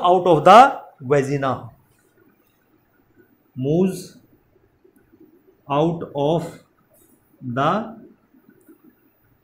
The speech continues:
vagina, कि वेजाइना से ये सारा बाहर आएगा in the form of bleeding।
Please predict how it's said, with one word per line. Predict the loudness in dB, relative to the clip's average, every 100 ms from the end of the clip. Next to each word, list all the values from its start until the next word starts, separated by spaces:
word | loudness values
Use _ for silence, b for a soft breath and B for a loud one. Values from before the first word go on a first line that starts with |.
| _ _
vagina, | -6 -4 -4 -4 -6 -10 -20 -14
कि | -4
वेजाइना | -2 0 0 0
से | 0 -2
ये | -2
सारा | 0 2 4 4 0 -14 -20 _ -8
बाहर | -6 2 4
आएगा | 6 4 2 -2
in | -6 2
the | 4 4
form | 2 0 4
of | 2 2 -4 -4
bleeding। | 0 0 2 0